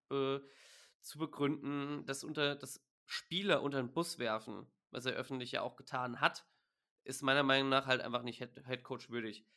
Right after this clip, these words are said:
Als Coach, als Defensive Coordinator, ja, w-, w-, wär, wär, glaub ich, so wie sich auch die Entwicklung der Defense momentan zeigt, ein Traum. Ja, das, das wird aber nicht funktionieren. Das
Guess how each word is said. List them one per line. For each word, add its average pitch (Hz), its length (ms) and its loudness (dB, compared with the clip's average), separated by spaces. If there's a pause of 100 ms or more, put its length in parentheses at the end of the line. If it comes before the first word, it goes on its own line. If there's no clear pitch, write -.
(200)
Als - 240 -8
Coach, 151 320 -2
als 131 140 -6
Defensive 151 340 -2
Coordinator, 113 560 0 (1200)
ja, 127 180 0
w-, 131 60 -8
w-, 120 320 -12
wär, 127 240 0
wär, 147 240 8
glaub 147 240 4
ich, 151 240 -4
so 135 220 -4
wie 139 100 -4
sich 139 160 -6
auch 123 120 -6
die 139 100 -4
Entwicklung 135 260 -4
der 131 100 -4
Defense 139 300 -8
momentan 135 300 -4
zeigt, 135 360 2
ein - 80 -8
Traum. 117 360 0 (420)
Ja, 131 320 2 (260)
das, - 300 -8 (460)
das 139 220 -2
wird 156 140 2
aber 143 160 2
nicht 143 160 -2
funktionieren. 151 760 -2
Das - 320 -12